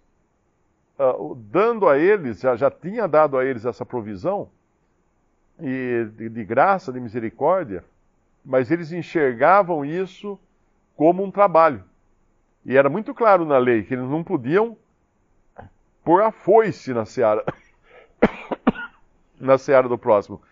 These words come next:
Pôr a foice era trabalho. Eles não podiam encher o cesto, carregar um cesto de uvas. Carregar um cesto seria um trabalho, mas simplesmente se alimentar, não.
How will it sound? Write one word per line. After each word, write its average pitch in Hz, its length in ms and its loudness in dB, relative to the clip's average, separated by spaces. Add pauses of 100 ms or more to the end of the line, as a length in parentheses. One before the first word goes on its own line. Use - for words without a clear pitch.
(280)
Pôr 196 140 6
a 156 100 8
foice 185 580 2
era 147 160 2
trabalho. 185 480 -4 (1600)
Eles 135 200 -4
não 160 100 -2
podiam 156 320 -2
encher 202 280 -6
o 214 60 -4
cesto, 190 480 -2
carregar 143 320 0
um 180 100 -2
cesto - 540 -8 (360)
de 120 120 -4
uvas. 123 400 0 (240)
Carregar 117 360 4
um 156 80 0
cesto 151 560 0
seria 117 280 -6
um 131 60 -10
trabalho, 156 460 -2 (600)
mas 113 220 -2
simplesmente 165 560 -8
se 151 100 -4
alimentar, 123 520 -4
não. 135 280 -4